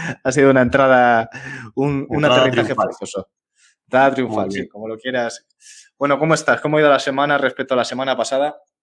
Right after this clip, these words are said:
Speaker 2: Pues muy bien, muy bien, porque, bueno, ya, ya tengo la novela en corrección, así que, bueno, dándome un respiro de escritura y deseando ya sacarla. Pero bueno, no quiero adelantar nada, no quiero acaparar, así que, bueno, si te parece, vamos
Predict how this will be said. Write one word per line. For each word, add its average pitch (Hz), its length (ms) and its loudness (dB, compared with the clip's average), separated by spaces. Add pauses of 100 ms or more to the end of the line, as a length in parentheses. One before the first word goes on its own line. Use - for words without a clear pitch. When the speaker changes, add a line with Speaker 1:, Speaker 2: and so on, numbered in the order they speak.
(420)
Speaker 2:
Pues 113 160 -8
muy 135 160 2
bien, 117 200 0
muy 113 140 -4
bien, 117 240 -4
porque, 98 720 -10
bueno, 104 220 -4
ya, 104 640 2
ya 104 120 -2
tengo 107 260 0
la 104 120 2
novela 104 280 0
en 101 80 -2
corrección, 127 600 0
así 104 280 -2
que, 90 840 -4
bueno, 107 260 -10
dándome 98 260 -4
un 95 80 -2
respiro 98 480 0
de 92 80 2
escritura 135 640 2
y 107 80 -2
deseando 98 600 0
ya 95 360 0
sacarla. 104 580 -2 (840)
Pero 101 140 2
bueno, 107 180 2
no 110 140 0
quiero 113 380 4
adelantar 107 480 2
nada, 127 320 4
no 113 120 2
quiero 104 840 -4
acaparar, 120 720 2
así 104 260 -6
que, 101 140 -8
bueno, 98 200 -6
si 98 120 -14
te 98 80 -14
parece, 107 320 0
vamos 101 720 -4